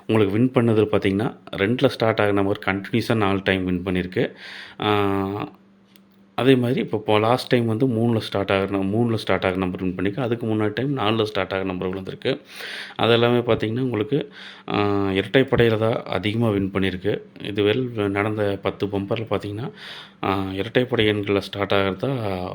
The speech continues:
எட்டு டைம் வின் பண்ணி, மு-, சாரி, ஆ, ஏழு டைம் வின் பண்ணியிருக்கு. ஒற்றைப்படை எண்ணில் ஸ்டார்ட் ஆகிறது வந்து மூணு டைம் தான் வின் பண்ணியிருக்கு. So, இந்த டைம் இரட்டைப்படையா, ஒற்றைப்படையா அப்படின்னா, இரட்டைப்படையா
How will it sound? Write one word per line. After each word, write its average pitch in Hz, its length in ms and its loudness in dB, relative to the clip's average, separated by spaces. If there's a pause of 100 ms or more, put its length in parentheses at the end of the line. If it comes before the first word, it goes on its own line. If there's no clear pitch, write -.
(120)
எட்டு - 260 -8
டைம் 117 220 2
வின் 98 200 -2
பண்ணி, 92 200 -2
மு-, 87 500 -4
சாரி, 98 400 -4
ஆ, 92 200 -4 (260)
ஏழு 113 300 2
டைம் 113 180 -2
வின் 95 220 -2
பண்ணியிருக்கு. 92 400 -2 (360)
ஒற்றைப்படை 117 520 2
எண்ணில் 107 240 0
ஸ்டார்ட் 98 300 -2
ஆகிறது 98 220 0
வந்து 101 180 -2
மூணு 104 260 -2
டைம் 98 200 -2
தான் 92 160 -2
வின் 85 140 -4
பண்ணியிருக்கு. 85 420 -6 (340)
So, 120 160 -2
இந்த 107 180 0
டைம் 104 280 0
இரட்டைப்படையா, 113 600 -2
ஒற்றைப்படையா 101 580 0
அப்படின்னா, 92 240 -6
இரட்டைப்படையா 113 680 0